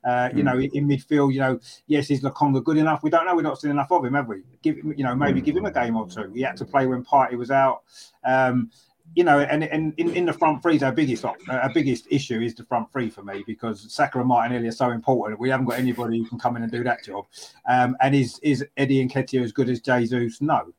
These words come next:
Speaker 1: he's not, quite honestly. So that's weakening the team. I think in the other areas we could maybe rotate without necessarily weakening things too much.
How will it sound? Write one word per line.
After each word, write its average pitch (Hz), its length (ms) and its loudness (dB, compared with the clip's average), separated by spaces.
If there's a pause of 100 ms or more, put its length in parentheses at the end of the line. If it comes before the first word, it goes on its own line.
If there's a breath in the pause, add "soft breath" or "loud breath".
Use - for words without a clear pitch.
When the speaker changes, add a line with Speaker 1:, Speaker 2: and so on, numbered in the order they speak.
Speaker 1:
he's 117 160 -4
not, 120 260 0 (160)
quite 104 200 -2
honestly. 104 400 -8
So 123 320 0 (340 soft breath)
that's - 260 2
weakening 135 460 6
the 120 80 -2
team. 143 240 2
I 143 140 4
think 180 240 0
in 175 60 2
the 190 100 4
other 185 200 6
areas 175 380 6
we 139 180 2
could 135 200 0
maybe 143 280 2
rotate 139 480 2
without 131 260 2
necessarily 123 340 -2
weakening 127 500 2
things 117 220 -2
too 120 200 -2
much. - 360 -2